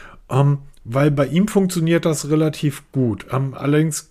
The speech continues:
gibt, äh, hat er da auch Probleme mit den Tempospitzen und so weiter. Und das kann dann ja, ähm, ähm,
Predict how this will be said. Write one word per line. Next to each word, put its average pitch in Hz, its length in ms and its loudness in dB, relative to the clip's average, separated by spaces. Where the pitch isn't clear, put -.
gibt, 139 400 -6
äh, 147 300 -2
hat 143 160 -2
er 147 140 0
da 143 100 -2
auch 147 200 -6
Probleme 147 420 0
mit 147 180 -2
den 139 140 -2
Tempospitzen 131 760 -6
und 110 140 -8
so 110 140 -6
weiter. 107 340 -6
Und 143 320 2
das 131 140 0
kann 151 220 0
dann 147 180 2
ja, 131 480 0
ähm, 120 220 -10
ähm, 120 440 -4